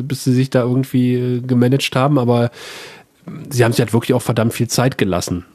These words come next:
Also diejenigen, äh, die jetzt ihren Blog dicht gemacht haben, weil, äh, gut, die Ankündigung kam für diejenigen, die halt nicht ständig in den einschlägigen Foren unterwegs sind, relativ kurzfristig.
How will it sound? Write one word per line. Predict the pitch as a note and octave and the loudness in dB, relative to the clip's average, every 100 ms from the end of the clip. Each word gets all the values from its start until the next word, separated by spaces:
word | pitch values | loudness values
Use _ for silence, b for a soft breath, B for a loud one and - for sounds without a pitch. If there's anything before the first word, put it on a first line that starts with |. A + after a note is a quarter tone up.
| - - | -18 -2
Also | A2 G#2 | 2 2
diejenigen, | G2 - A#2 A2 A2 G#2 G2+ F#2+ G2 G2+ | -2 -2 -2 2 4 4 4 4 2 0
äh, | F#2+ G2+ G2 | -2 -2 -4
die | F#2+ G#2 G#2+ | -4 0 2
jetzt | G#2 A2+ | 2 2
ihren | G2+ | 0
Blog | G#2+ - | 0 0
dicht | A2+ - - | -2 -2 -2
gemacht | F#2+ F2+ - | 0 0 -2
haben, | G2 F#2 F#2 | -2 0 0
weil, | F#2+ F#2 F#2+ F#2 G2+ F#2 F2+ | 0 0 0 -2 -4 -6 -10
äh, | G2+ - | -20 -4
gut, | C#3 | -2
die | C3 | 0
Ankündigung | A#2+ C#3 C#3+ C3 B2 A#2+ | 0 2 2 2 2 0
kam | A2+ A2+ F3+ F#3 F3 | 0 2 2 0 -2
für | - | 0
diejenigen, | C#3 C#3+ D#3+ D#3 D3 | 2 2 4 4 4
die | C3 B2 | 4 2
halt | A#2+ | 2
nicht | C#3+ - | 0 2
ständig | - D3 D#3+ - - | 2 4 4 0 -12
in | - D3 | -6 0
den | D3 | 0
einschlägigen | B2+ C#3 D3+ C3+ C3+ | 0 0 0 2 0
Foren | - C#3+ C#3+ | 2 2 2
unterwegs | C#3 C#3 B2+ C#3 - | 0 0 2 2 2
sind, | C3 | 2
relativ | B2+ B2+ - B2+ | 2 0 -2 -4
kurzfristig. | - C#3+ - D#3 D3+ D#3+ D#3 | 0 2 2 0 2 2 0